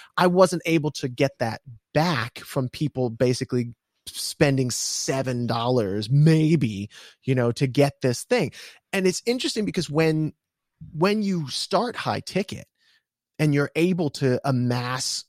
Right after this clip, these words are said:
uh, uh, a war chest for yourself, right? And to work with clients who are, uh, at a higher caliber level, not only are you banking money that you can then pay down the line to create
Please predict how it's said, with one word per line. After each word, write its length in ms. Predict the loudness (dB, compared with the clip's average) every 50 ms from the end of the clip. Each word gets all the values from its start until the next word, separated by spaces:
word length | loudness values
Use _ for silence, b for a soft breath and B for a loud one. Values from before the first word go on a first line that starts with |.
| _ _ -12
uh, 440 | -10 -8 -8 -8 -8 -6 -8 -8 -8 -10
uh, 280 | -10 -8 -8 -8 -8 -8
a 60 | -8
war 340 | -6 -2 0 2 4 4 4
chest 380 | 2 2 -2 -2 -4 -4 -8 -6
for 80 | -4
yourself, 640 | -2 0 0 -2 -2 0 2 2 2 2 0 -2 -2
right? 300 | -2 0 0 2 0 -2 -2
And 280 | -2 -2 0 0 0 -2
to 80 | -2
work 240 | -2 -2 -2 -2 -2
with 100 | -4 -10
clients 520 | -6 -4 -2 0 0 0 0 -2 -4 -6 -12 B B B B B B
who 180 | -2 0 2 2
are, 340 | 2 2 0 0 0 -2 -2
uh, 220 | -4 -4 -4 -4 -2 -2
at 220 | 0 0 0 -2 -4 -4
a 120 | -4 -2 -2
higher 340 | -2 -4 -4 -4 -4 -4
caliber 480 | -6 -8 -6 -4 -4 -4 -4 -6 -6 -6
level, 380 | -2 -2 -2 -2 -2 -4 -8 B B B B B
not 320 | -2 0 2 4 4 4 4
only 260 | 4 4 2 2 2
are 100 | 0 0
you 360 | -2 -2 0 0 0 -2 -4 -8 -10
banking 640 | -10 -2 2 2 2 4 2 0 -2 -2 -2 -2 -2
money 300 | 0 0 2 2 0 0
that 240 | -2 -2 -4 -4 -4 -4
you 60 | -4
can 220 | -4 -4 -4 -2
then 320 | 0 0 0 0 -2 -4 -6
pay 280 | -6 -4 -2 -2 -2 -2
down 340 | -2 -2 -2 -2 -2 -2 -4
the 100 | -4 -2
line 540 | -2 0 0 2 2 0 0 -2 -2 -4 -6
to 100 | -8 -10
create 640 | -12 -12 -10 -6 -4 -2 0 2 4 4 2 2